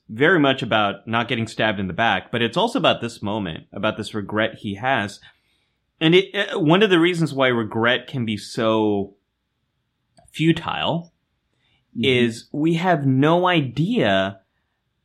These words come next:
Speaker 1: how those things would have played out.
Speaker 2: Right, right.
Speaker 1: And that happens all the time with
Speaker 2: And
Speaker 1: relationships.
Speaker 2: that's why this kind of the fantasy is always so attractive as a story device, right?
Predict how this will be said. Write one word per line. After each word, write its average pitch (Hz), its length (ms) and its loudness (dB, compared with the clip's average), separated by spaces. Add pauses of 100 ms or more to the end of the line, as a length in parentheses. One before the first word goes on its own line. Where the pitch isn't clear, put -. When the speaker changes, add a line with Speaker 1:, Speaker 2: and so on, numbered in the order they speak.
(240)
Speaker 1:
how 165 400 0
those 165 260 -2
things 139 280 -4
would 151 80 0
have - 180 -10
played 107 240 -4
out. 98 420 -2
Speaker 2:
Right, 98 220 -6 (320)
right. 85 260 -4 (600)
Speaker 1:
And 151 380 0 (140)
that 175 240 2
happens 202 420 2
all 180 240 -6
the 190 100 -2
time 175 260 -4
with 165 100 -2
Speaker 2:
And 143 100 -8
Speaker 1:
relationships. 143 420 0
Speaker 2:
that's 175 40 0
why 190 140 8
this - 320 -6
kind 190 220 2
of 147 80 -12
the 139 80 -8
fantasy 151 580 2
is 117 140 0
always 120 320 4
so 131 120 4
attractive 107 460 -2
as 98 120 -4
a 101 40 -6
story 151 400 2
device, 78 840 -2 (680)
right? 110 320 2